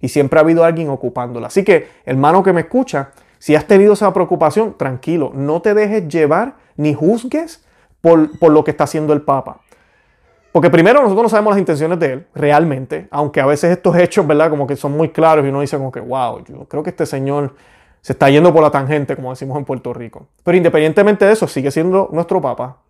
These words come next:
es tu papá. Y dice el mandamiento, honrar padre y madre, él es nuestro papá, tenemos que honrarlo. Y nosotros estamos obligados como católicos a orar por él. Todas las misas católicas que se hacen en el mundo se ofrecen por el Papa. ¿Por qué?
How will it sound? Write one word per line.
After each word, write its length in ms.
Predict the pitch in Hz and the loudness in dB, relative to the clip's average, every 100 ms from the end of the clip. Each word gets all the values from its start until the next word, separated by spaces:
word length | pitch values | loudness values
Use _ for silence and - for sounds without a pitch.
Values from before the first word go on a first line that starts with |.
| _ | _
es 120 | - | -10
tu 100 | - | -4
papá. 400 | 139 160 120 - _ _ _ _ _ _ _ | -2 -2 -2 -6 _ _ _ _ _ _ _
Y 440 | 160 165 151 143 | 4 6 6 4
dice 400 | 131 143 139 170 | 2 0 2 4
el 80 | 165 | 4
mandamiento, 560 | 160 165 175 160 180 214 | 2 2 0 0 -2 -2
honrar 300 | 156 147 143 | -4 -6 -4
padre 260 | 143 147 | -2 -2
y 20 | 156 | -4
madre, 340 | 135 139 - - | -6 -8 -10 -12
él 80 | 139 | -12
es 80 | 135 | -10
nuestro 260 | 135 147 | -10 -10
papá, 240 | 151 151 151 | -8 -6 -6
tenemos 260 | 151 135 | -6 -10
que 100 | - | -10
honrarlo. 400 | 135 135 202 214 _ _ _ _ _ _ _ | -10 -8 -10 -12 _ _ _ _ _ _ _
Y 120 | 156 170 | 2 4
nosotros 380 | 143 151 175 | 4 2 2
estamos 300 | 175 156 160 190 | 2 4 2 2
obligados 360 | 180 151 156 | 2 2 2
como 220 | 156 160 | 0 -4
católicos 600 | 185 165 180 208 185 143 - | 0 0 2 2 0 -6 -4
a 120 | 135 | -6
orar 280 | 131 120 123 | -4 -6 -6
por 180 | 147 127 | -6 -6
él. 80 | - _ _ | -14 _ _
Todas 280 | 156 226 302 | 4 4 4
las 180 | 220 | 0
misas 380 | 143 175 208 208 | -2 -4 -4 -8
católicas 560 | - 143 151 185 196 143 | -6 -6 -2 -2 -2 -8
que 120 | 151 | -10
se 120 | 147 | -8
hacen 200 | 156 175 | -8 -8
en 100 | 165 | -6
el 60 | 147 | -4
mundo 420 | 190 262 196 143 _ _ | -4 -4 -6 -10 _ _
se 140 | - | 0
ofrecen 420 | 139 - 156 175 | 2 2 2 0
por 160 | 156 131 | -4 -6
el 100 | 120 | -4
Papa. 300 | 135 127 135 | -6 -6 0
¿Por 200 | 196 214 | 2 0
qué? 220 | 127 104 | -6 -14